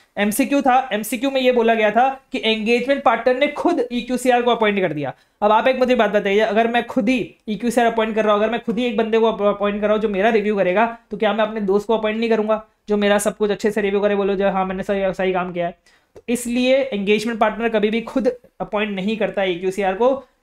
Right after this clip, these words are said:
अब तो ईक्यूसीआर अपॉइंट कौन करता है? ईक्यूसीआर is appointed by, as per the quality control system of the firm। जो firm का quality control सिस्टम है उसके हिसाब से ईक्यूसीआर appoint होता है, या फिर मैनेजिंग partner करता होगा, या फिर जो बड़े level पे बंदे बैठे हैं वो करते होंगे ईक्यूसीआर को appoint।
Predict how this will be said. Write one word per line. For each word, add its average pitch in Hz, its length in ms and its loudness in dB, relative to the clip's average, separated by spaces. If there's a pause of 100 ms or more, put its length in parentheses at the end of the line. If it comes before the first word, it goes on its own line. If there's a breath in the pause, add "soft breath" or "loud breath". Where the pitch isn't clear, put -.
(100)
अब 202 180 -2 (100)
तो 247 80 4
ईक्यूसीआर 240 360 2
अपॉइंट 233 200 0
कौन 254 160 2
करता 247 220 2
है? 269 180 0 (140)
ईक्यूसीआर 262 540 0
is 233 120 4
appointed 226 720 0
by, 214 160 2 (140)
as 202 140 -2
per 233 120 4
the 277 160 4
quality 226 380 2
control 226 260 2
system 214 260 -6
of 196 100 -2
the 208 100 -4
firm। 247 200 -4
जो 247 80 0
firm 220 220 -2
का 226 80 0
quality 208 320 -2
control 214 240 -2
सिस्टम 208 240 -8
है 233 60 -10
उसके 214 220 -4
हिसाब 196 180 0
से 226 120 -4
ईक्यूसीआर 196 360 -2
appoint 175 280 -4
होता 156 180 -6
है, 170 60 -4
या 175 60 -4
फिर 202 140 -6
मैनेजिंग 190 400 -4
partner 180 240 -2
करता 170 220 -4
होगा, 196 120 -2
या 220 60 -4
फिर 226 100 -4
जो 208 100 0
बड़े 190 240 -2
level 180 260 -2
पे 185 100 -10
बंदे 170 260 -4
बैठे 170 200 -4
हैं 220 60 -6
वो 202 120 -2
करते 151 240 -8
होंगे 139 160 -12
ईक्यूसीआर 135 380 -10
को 127 120 -8
appoint। 117 200 -16